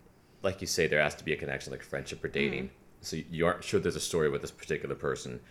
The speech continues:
Speaker 2: Yeah.
Speaker 1: and you spend more time to find it. But, like, what, what is it that you're chasing or, or looking for in yourself, in that person,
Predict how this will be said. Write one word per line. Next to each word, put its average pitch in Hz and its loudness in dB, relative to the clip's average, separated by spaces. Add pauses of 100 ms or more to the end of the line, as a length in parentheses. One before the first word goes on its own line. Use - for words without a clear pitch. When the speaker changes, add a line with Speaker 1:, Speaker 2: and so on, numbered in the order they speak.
Speaker 2:
Yeah. 196 -4
Speaker 1:
and 76 -4
you 73 0
spend 80 0
more 69 2
time 71 -2
to 69 -2
find 69 0
it. - -2 (340)
But, - 2
like, 104 2 (120)
what, 107 8
what 85 6
is 120 2
it - 2
that 85 -2
you're 76 2
chasing - -4
or, - 0
or 69 -2
looking 87 -4
for 69 0
in 87 2
yourself, 78 2
in 78 2
that 69 -2
person, 73 -2